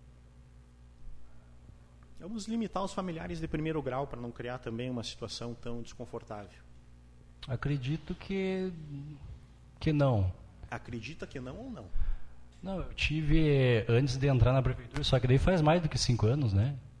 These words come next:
Speaker 1: Isso, o período,
Speaker 2: Ah,
Speaker 1: o período
Speaker 2: é.
Speaker 1: interrogado são cinco anos.
Speaker 2: Não, antes de entrar na prefeitura, eu tinha uma agropecuária em Caseiros,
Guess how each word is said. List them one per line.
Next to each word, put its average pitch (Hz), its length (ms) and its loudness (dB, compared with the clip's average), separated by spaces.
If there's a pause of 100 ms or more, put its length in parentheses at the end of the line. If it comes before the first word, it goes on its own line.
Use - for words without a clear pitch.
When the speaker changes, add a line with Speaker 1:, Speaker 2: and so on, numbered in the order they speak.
(160)
Speaker 1:
Isso, 143 280 -16
o 110 40 -14
período, 147 500 -2
Speaker 2:
Ah, - 20 2
Speaker 1:
o 131 60 2
período 123 340 4
Speaker 2:
é. - 20 -2
Speaker 1:
interrogado 131 540 -2
são 156 100 -4
cinco 160 320 -8
anos. - 400 -14 (560)
Speaker 2:
Não, 131 280 4
antes 127 200 4
de 139 100 0
entrar 131 220 2
na 139 100 2
prefeitura, 131 760 4
eu 151 240 4
tinha 139 240 0
uma 135 120 4
agropecuária 131 680 4
em 131 60 0
Caseiros, 123 920 0